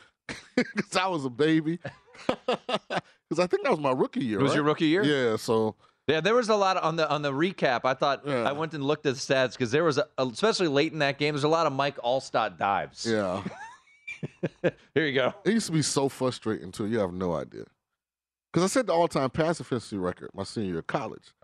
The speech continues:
Speaker 2: You were balling.
Speaker 1: And then you go to Tampa, and it's like completely different style of play. I mean, it took a lot of adjusting. It really did.
Speaker 2: When Brad Johnson came down to Tampa, you're like, "This chump,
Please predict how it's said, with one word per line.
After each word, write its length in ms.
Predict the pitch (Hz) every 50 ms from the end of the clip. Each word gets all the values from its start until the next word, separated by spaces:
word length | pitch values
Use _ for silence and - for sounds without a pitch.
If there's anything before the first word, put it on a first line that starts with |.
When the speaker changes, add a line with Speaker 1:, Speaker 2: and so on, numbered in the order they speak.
| - -
Speaker 2:
You 120 | - 143 165
were 80 | 220
balling. 280 | 254 214 180 190 - 127
Speaker 1:
And 80 | - 147
then 80 | 160
you 100 | 165 160
go 140 | 143 135 127
to 80 | 117 110
Tampa, 540 | - - 190 202 233 220 - 151 120 117 101 -
and 160 | 101 113 110 113
it's 180 | 107 - -
like 480 | 107 107 104 101 98 98 - - - _ _ _ _ _ _ _ _ _ _ _ _ _ _ _ _ _ _ _ _ _ _ _ _ _ _ _ _ _ _ _ _ _
completely 800 | - 147 123 95 - - - 160 175 196 220 226 208 170 170 165
different 480 | 135 113 139 143 131 - - 127 117 107
style 380 | - - 123 117 113 101 92
of 100 | 87 82 -
play. 300 | - 139 117 90 67 - -
I 40 | -
mean, 160 | 98 113 131
it 100 | 151 -
took 160 | - 302 285 -
a 40 |
lot 220 | - 214 - - 190
of 80 | 143
adjusting. 480 | 123 104 - 107 101 90 - - 50 50 _ _ _ _ _ _ _ _ _ _ -
It 60 | 113
really 260 | 131 151 165 147 117 104
did. 240 | 85 92 82 65 - - _ _ _ _ _ _ _ _ _ _ _ _ _ _ _ _ _ _ _ _ _ _ _ _ _ _ _ _ _ _
Speaker 2:
When 140 | 107 104 92
Brad 320 | 80 117 127 135 139 120
Johnson 460 | 107 120 117 120 127 120 - 123 113
came 240 | 98 - 113 110 110
down 200 | 101 104 104 107
to 60 | 101
Tampa, 340 | 87 - 120 117 120 131 143 147
you're 80 | 131
like, 120 | 110 101 98
"This 200 | 180 262 - -
chump, 360 | - - 254 285 320 -